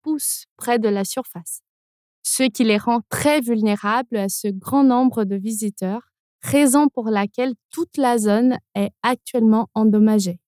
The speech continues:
Le chef des ressources naturelles du parc national Redwood a déclaré : « Il y avait des déchets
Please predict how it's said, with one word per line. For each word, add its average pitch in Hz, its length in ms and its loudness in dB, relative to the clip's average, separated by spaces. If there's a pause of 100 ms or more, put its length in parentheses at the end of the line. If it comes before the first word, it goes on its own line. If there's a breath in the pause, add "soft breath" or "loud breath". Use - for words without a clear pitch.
(480)
Le 220 220 2
chef - 260 -2 (120)
des 202 120 0
ressources - 580 -2
naturelles 220 600 0
du 196 120 -2
parc - 420 -4
national 208 680 -2
Redwood 214 560 -2 (100)
a 208 140 -4
déclaré : « 196 480 -2 (840)
Il 202 100 -2
y 190 80 4
avait 190 220 2
des 233 120 0
déchets 220 540 0